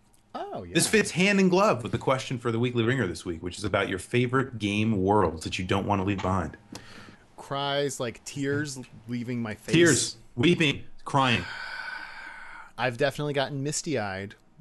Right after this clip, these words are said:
Speaker 1: That might have been, that might be the, the extent.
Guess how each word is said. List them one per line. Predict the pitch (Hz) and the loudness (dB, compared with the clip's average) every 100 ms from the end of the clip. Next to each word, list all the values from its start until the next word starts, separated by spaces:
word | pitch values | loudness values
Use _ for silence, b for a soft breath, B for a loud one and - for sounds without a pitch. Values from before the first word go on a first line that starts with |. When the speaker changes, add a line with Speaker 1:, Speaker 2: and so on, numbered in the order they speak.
| - 110 | -14 -10
Speaker 1:
That | 104 | -6
might | 107 110 | -4 -6
have | 107 | -6
been, | 110 90 | -8 -8
that | 107 | -8
might | 101 104 | -8 -8
be | 107 104 | -6 -6
the, | 101 98 95 85 | -8 -8 -10 -10
the | 101 92 | -10 -10
extent. | - - 110 82 - | -10 -8 -8 -8 -12